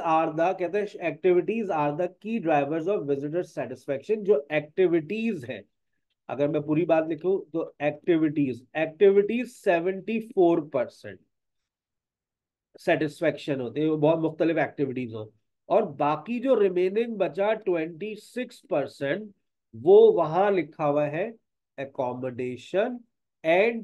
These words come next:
transport, accommodation plus transport twenty six percent। और यहाँ स्टेटमेंट में लिख कर दिया है accommodation twenty six percent,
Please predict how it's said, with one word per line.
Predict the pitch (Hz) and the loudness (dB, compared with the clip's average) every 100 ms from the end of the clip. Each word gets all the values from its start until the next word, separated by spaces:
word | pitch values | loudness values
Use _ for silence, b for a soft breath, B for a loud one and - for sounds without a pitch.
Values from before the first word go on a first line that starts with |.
| 190 | -4
transport, | 156 135 123 - - 127 113 107 - _ _ _ _ _ _ _ 131 | -2 -2 -8 -18 -8 -6 -6 -8 -16 _ _ _ _ _ _ _ -10
accommodation | 123 135 127 127 131 123 127 123 - 180 196 | -8 -4 -6 -4 -6 -4 -4 -6 -8 -2 -2
plus | 208 202 - 135 143 180 - - _ _ 139 | -4 -8 -4 -2 -2 -4 -12 -20 _ _ -6
transport | 120 120 - _ 147 156 208 208 - _ _ | -6 -10 -16 _ 0 2 2 0 -8 _ _
twenty | 147 120 123 127 | -6 -6 -6 -10
six | - 139 - | -6 -8 -8
percent। | - 131 110 127 123 - _ _ _ _ _ - | -8 -8 -8 -16 -18 -20 _ _ _ _ _ -10
और | 123 | -8
यहाँ | 120 131 151 151 151 | -6 -2 2 2 0
स्टेटमेंट | 151 - 160 151 175 190 | -8 -2 0 0 0 0
में | 190 | 2
लिख | 180 165 156 | 2 0 -2
कर | 175 | -2
दिया | 156 175 | -2 0
है | 175 - _ _ _ _ | 0 -2 _ _ _ _
accommodation | 151 147 143 151 147 151 165 180 | -6 0 0 0 -4 -4 -6 -6
twenty | 156 123 127 | -6 -4 -8
six | 127 131 110 | -8 -10 -12
percent, | _ 123 120 127 131 | _ -12 -10 -14 -14